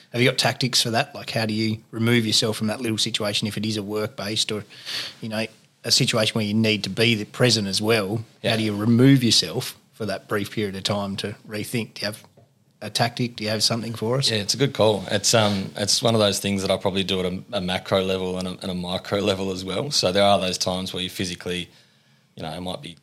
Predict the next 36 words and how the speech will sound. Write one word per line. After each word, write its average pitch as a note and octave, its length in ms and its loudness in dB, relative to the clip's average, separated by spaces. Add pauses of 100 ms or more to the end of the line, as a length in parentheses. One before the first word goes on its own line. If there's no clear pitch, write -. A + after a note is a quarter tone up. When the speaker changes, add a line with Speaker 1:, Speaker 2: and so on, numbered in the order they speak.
(120)
Speaker 2:
talking A2 240 -4
too F2 160 -6
fast, E2+ 400 -4
or F2+ 40 -2
I F2 60 -2
might F2+ 160 -4
be F#2 80 -6
breathing G2+ 400 0
too F2 180 -4
heavy, F2 240 -6
or F2 60 -8
I G2 60 -6
might G2 160 -4
be F#2 100 -10
doing F#2+ 320 -6
this G2 180 -2
and G2 140 -2
that, F#2+ 240 -2
and F#2+ 140 -2
I, - 20 -2
and G2 140 -2
I F2+ 80 -2
do F#2 260 -2
just F#2 180 -2
need F#2 120 -4
to F2+ 80 -10
take F#2 180 -2
myself F2 300 -6
away, F2+ 440 -6 (480)
either E2+ 140 -4
from E2+ 220 -4
the E2+ 80 -6
room F2 260 -4
or, F2 180 -6
or F2 160 -6
whatever. F2 360 -4